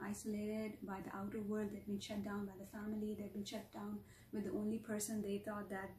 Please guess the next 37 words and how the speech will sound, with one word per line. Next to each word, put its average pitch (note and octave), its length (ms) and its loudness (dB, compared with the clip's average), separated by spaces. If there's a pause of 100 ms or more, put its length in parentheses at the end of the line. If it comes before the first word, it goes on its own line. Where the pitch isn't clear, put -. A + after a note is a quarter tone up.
(140)
would G3 240 -2
be F#3+ 400 -2 (220)
their F#3+ 260 -2
savior, F#3+ 720 -2
their F#3 220 -2
spouse, F#3+ 460 -6
because F#3+ 400 -4 (100)
women F#3+ 220 0 (100)
have A3 180 -2
this F#3+ 180 -6
mentality F#3 540 -4
that, F3+ 160 -6 (380)
you G3 120 2
know, G3+ 240 0 (680)
he - 380 0 (240)
is G3 220 -4
my F#3 240 0
Superman G3 680 -2 (120)
or F#3+ 220 -4 (100)
something G3+ 360 -2
like F#3 180 -6
that. F#3 240 -4
<laughs> - 60 -4 (580)
So A#3 460 2
when A3+ 220 2
they're A3+ 120 2
shut G#3+ 280 0
down, G3 260 2
when G3 140 2
they're G3 200 -2
isolated G3+ 480 0
by F#3 160 -2
the G3 80 -4
very F#3+ 220 -6 (100)
person, G3+ 380 -2 (540)
and G3 420 4 (580)
so - 760 0